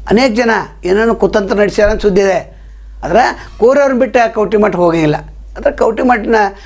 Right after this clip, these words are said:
ಯಾವ ರೀತಿ ಇವರು ಸಮಾಧಾನ ಪಡ್ತಾರೆ ಅದನ್ನ ನೋಡ್ಬೇಕು. ಯಾಕಂದ್ರೆ ಇವರು ಕೂಡ ವಿರೋಧಿ ಗುಂಪಿನಲ್ಲಿ ಹೋಗುವಂಥ ಸಾಧ್ಯತೆ ಇಲ್ಲ. ಆದ್ರೂ ಕೂಡ ಹೇಳಿ, ಹೇಳಲಿಕ್ಕೆ ಆಗೋದಿಲ್ಲ.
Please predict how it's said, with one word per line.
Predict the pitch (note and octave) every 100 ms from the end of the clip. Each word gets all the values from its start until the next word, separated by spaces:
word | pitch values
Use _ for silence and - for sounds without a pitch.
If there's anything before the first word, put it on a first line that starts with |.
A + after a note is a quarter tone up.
| - - -
ಯಾವ | F3 G3+
ರೀತಿ | G3+ G3+
ಇವರು | F#3 F3+
ಸಮಾಧಾನ | E3+ E3+ F3 E3+
ಪಡ್ತಾರೆ | D#3+ D3+ E3+
ಅದನ್ನ | E3 E3+
ನೋಡ್ಬೇಕು. | E3+ E3 D#3 D#3 E3
ಯಾಕಂದ್ರೆ | D#3 D#3+ E3 G#3 G#3+ - - -
ಇವರು | F3+ A3
ಕೂಡ | A3+ G#3 G3+
ವಿರೋಧಿ | E3+ E3+ F#3
ಗುಂಪಿನಲ್ಲಿ | F3 E3+ G3 A3+ B3+ B3+ - - -
ಹೋಗುವಂಥ | G3 A3 A3+
ಸಾಧ್ಯತೆ | A#3 G3+ F#3 G3+ G3+
ಇಲ್ಲ. | A3 A3 G3 E3+ - - - - -
ಆದ್ರೂ | - B3+ C#4
ಕೂಡ | C4+ A#3+
ಹೇಳಿ, | A3+ A#3 A#3
ಹೇಳಲಿಕ್ಕೆ | A3 A#3 A3
ಆಗೋದಿಲ್ಲ. | G#3+ G#3+ G#3+